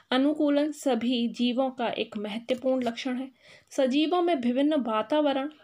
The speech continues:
में रहने के लिए बहुत से अनुकूलित लक्षण विशेषताएं पाई जाती हैं। तो आइए जानें विभिन्न वातावरण दशाओं में पाए जाने वाले जंतु और पौधे, जिन, इनकी अनुकूलित विशेषताएं। तो जैसे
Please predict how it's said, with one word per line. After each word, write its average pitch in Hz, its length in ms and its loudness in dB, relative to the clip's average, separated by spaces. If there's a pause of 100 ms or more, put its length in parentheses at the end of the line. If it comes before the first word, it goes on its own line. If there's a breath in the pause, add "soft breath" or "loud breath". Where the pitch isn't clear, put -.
(120)
में 254 140 2
रहने 233 320 2
के 294 100 -4
लिए 247 160 2
बहुत 240 300 -4
से 262 140 -2
अनुकूलित 220 680 -4
लक्षण 202 320 -6 (140)
विशेषताएं 190 540 -6 (220)
पाई 175 220 0
जाती 156 320 -10
हैं। 147 140 -14 (1800 loud breath)
तो 285 80 4
आइए 277 280 4
जानें 285 300 2
विभिन्न 269 320 4
वातावरण 262 640 2
दशाओं 240 360 -2
में 254 140 0
पाए 233 220 2
जाने 240 220 0
वाले 240 200 0
जंतु 226 380 -2
और 247 60 0
पौधे, 247 500 0 (140)
जिन, 226 440 -2
इनकी 233 300 -2
अनुकूलित 233 640 0 (160)
विशेषताएं। 190 640 -2 (580 soft breath)
तो 240 80 2
जैसे 277 480 0